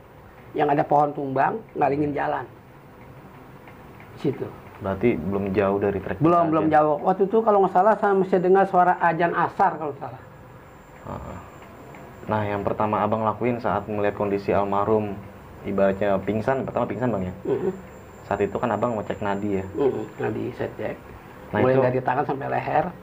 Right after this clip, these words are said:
Speaker 2: Kan dia nadinya masih ada detak tapi lemah Bang ya?
Speaker 1: Heeh, betul.
Speaker 2: Nah, pas Abang tahu kon-, si almarhum ini udah meninggal dunia itu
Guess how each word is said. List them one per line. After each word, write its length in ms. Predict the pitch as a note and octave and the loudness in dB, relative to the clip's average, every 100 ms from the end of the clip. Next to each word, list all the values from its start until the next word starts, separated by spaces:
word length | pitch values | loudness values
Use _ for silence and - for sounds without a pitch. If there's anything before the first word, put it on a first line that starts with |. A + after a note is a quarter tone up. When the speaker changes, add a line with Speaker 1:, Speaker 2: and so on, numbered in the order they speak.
| - | -4
Speaker 2:
Kan 160 | A#2+ | 0
dia 80 | C3 | 2
nadinya 320 | B2+ G#2 A2+ C3+ | 2 0 0 0
masih 220 | A2+ G2+ | 0 0
ada 560 | G2 G#2+ G#2 G2+ G2+ | 2 2 4 4 2
detak 300 | G2+ G#2+ B2+ | -2 -4 -4
tapi 200 | - G2+ | -4 -2
lemah 300 | B2+ G#2+ A#2 | 0 0 0
Bang 160 | A2 G#2 | 0 0
ya? 80 | D#3+ | 0
Speaker 1:
Heeh, 240 | D3 C3+ A#2 | 0 -2 -4
betul. 300 | - C3+ A#2 - - - - - - - - - G#2 | -4 -4 -4 -8 -16 -20 -20 -20 -20 -20 -20 -10 -4
Speaker 2:
Nah, 140 | G#2+ - - - - - | -2 -4 -12 -16 -18 -10
pas 160 | - G#2+ - | -6 -4 -2
Abang 320 | A2+ A#2 A2+ | -2 -2 0
tahu 140 | A#2 A#2 | -2 -2
kon-, 240 | A2 - - | -6 -8 -12
si 80 | - | -6
almarhum 400 | G#2+ G#2+ G#2+ A2 | -2 0 0 0
ini 500 | G#2+ G#2+ G#2+ G#2 G2+ | -2 -2 -2 -2 -4
udah 300 | - G2 G2 | -2 0 0
meninggal 340 | G2 G2+ G#2 G#2 | 0 -2 0 2
dunia 300 | G#2 A2 A#2 | 2 0 2
itu 240 | D3+ D3+ | 0 0